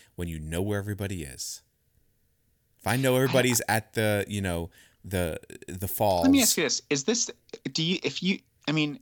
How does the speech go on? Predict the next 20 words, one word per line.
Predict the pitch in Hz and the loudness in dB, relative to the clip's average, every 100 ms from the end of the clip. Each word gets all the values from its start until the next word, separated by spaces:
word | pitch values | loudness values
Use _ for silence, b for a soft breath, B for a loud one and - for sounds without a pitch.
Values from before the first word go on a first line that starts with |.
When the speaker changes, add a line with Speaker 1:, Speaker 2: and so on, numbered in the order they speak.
| _ - | _ -10
Speaker 2:
would, | 143 143 - | -8 -8 -6
would | 147 147 | -4 0
you | 196 196 | 0 0
say | 185 - 147 147 | -2 -2 0 0
that | 127 | -2
right | 120 131 | -2 -4
now | 98 101 117 | -4 -4 -4
is | 127 | -8
the | 113 | -12
time | - 113 117 | -12 -10 -10
to | 107 | -8
go | 107 | -8
looking | 104 107 110 | -8 -12 -14
for | - 107 104 101 b b b b - | -6 -4 -4 -6 b b b b -16
a | |
cryptid? | - 123 - 151 - _ _ _ _ _ _ _ | -6 -4 -4 -6 -8 _ _ _ _ _ _ _
Is | 110 104 | -4 0
now | 107 127 | 0 -2
the | 123 | -4
time? | 135 143 | -8 -8